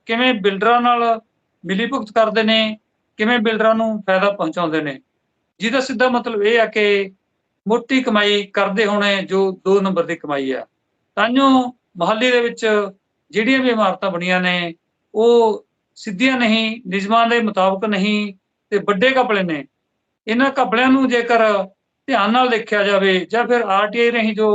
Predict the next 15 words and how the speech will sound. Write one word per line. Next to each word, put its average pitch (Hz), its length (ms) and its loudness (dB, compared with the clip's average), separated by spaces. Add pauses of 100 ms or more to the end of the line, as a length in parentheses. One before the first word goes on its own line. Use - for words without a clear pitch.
(640)
ਕਾਗਜ਼ 220 260 0
ਸਾਨੂੰ 226 300 0
ਹਾਸਲ 202 240 -2
ਹੋਏ 190 120 0
ਨੇ 190 220 -2
ਉਹਨਾਂ 226 200 2
ਨੂੰ 254 140 2
ਦੇਖਿਆ 190 320 0
ਜਾਵੇ 190 280 2
ਤਾਂ 196 200 -2
ਲੱਗਦਾ 208 300 2
ਹੈ 240 160 2 (540)
ਕਿ 240 60 -2
ਸਰਕਾਰ 214 460 0
ਨੇ 214 360 0